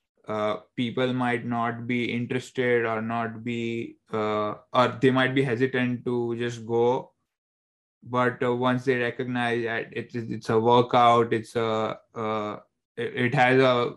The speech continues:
value, it has music, it is fun, it is, uh, entertaining, stuff like that,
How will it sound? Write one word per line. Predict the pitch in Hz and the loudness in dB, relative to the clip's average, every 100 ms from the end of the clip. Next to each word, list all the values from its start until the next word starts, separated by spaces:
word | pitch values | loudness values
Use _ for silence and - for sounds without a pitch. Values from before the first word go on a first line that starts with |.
| 113 | -8
value, | 117 113 117 123 123 123 120 - | 0 2 2 0 0 0 -2 -4
it | 113 127 | -8 -6
has | 113 110 110 110 _ _ _ _ | -4 -2 -2 -4 _ _ _ _
music, | 127 131 127 135 127 123 123 | 0 2 4 4 4 4 -2
it | 117 120 | -4 -2
is | 113 | -4
fun, | - 123 120 120 117 | -2 0 2 2 0
it | 110 | -2
is, | 117 117 110 | 0 -2 -2
uh, | 110 | -6
entertaining, | 104 - 110 110 110 117 117 110 107 | -6 -6 -8 -6 -2 -2 0 -2 -4
stuff | 107 107 110 | -6 -6 -4
like | 104 | -2
that, | 117 113 120 - | 2 2 0 -6